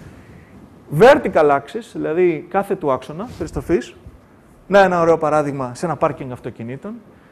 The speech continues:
Αυτές εδώ οι ανεμογεννήτριες θα μπορούσαν να εφαρμόζονται και στην Ελλάδα σήμερα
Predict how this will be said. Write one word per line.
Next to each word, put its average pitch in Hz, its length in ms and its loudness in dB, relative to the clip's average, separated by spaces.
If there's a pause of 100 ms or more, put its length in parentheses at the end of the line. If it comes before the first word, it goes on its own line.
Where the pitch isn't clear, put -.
Αυτές 269 400 0
εδώ 220 220 2
οι 196 40 0
ανεμογεννήτριες 147 580 -6
θα 123 100 -8
μπορούσαν 208 360 -4
να 175 120 -8
εφαρμόζονται 156 500 -8
και 131 100 -16
στην 143 140 -14
Ελλάδα 143 220 -6
σήμερα 151 380 -14